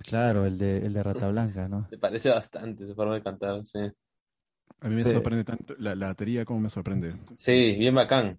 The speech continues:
Speaker 2: Y no
Speaker 1: Sí.
Speaker 2: toca igual todo el rato, no hace cosas distintas en
Speaker 3: Es,
Speaker 2: cada
Speaker 3: es,
Speaker 2: parte.
Speaker 3: o sea, otra vez trayendo a Lars, o sea, Lars le mete el, la fuerza, le mete el, el colchón, ¿no?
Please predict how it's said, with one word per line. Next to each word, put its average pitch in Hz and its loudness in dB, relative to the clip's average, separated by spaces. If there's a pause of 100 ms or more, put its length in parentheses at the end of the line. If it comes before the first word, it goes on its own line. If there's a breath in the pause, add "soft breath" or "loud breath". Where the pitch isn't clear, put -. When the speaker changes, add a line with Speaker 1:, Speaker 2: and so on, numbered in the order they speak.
(500)
Speaker 2:
Y 110 -2
no 135 4
Speaker 1:
Sí. 139 0
Speaker 2:
toca 175 6
igual 135 6
todo 139 4
el 139 2
rato, 139 -2
no 123 -4
hace 131 -6
cosas 123 -6
distintas 117 -4
en 104 -6
Speaker 3:
Es, 143 0
Speaker 2:
cada 113 6
Speaker 3:
es, 107 -2
Speaker 2:
parte. 110 0
Speaker 3:
o 120 -6
sea, 120 -2
otra 120 -4
vez 120 -4 (300)
trayendo 101 -4
a 95 -4
Lars, 98 -8 (140)
o 107 -12
sea, 95 -8
Lars 117 -6
le 113 -6
mete 117 -8 (840)
el, 90 -10 (280)
la 90 -12
fuerza, 95 -8 (140)
le 95 -12
mete 98 -10
el, 95 -12
el 87 -18
colchón, 85 -14
¿no? 87 -18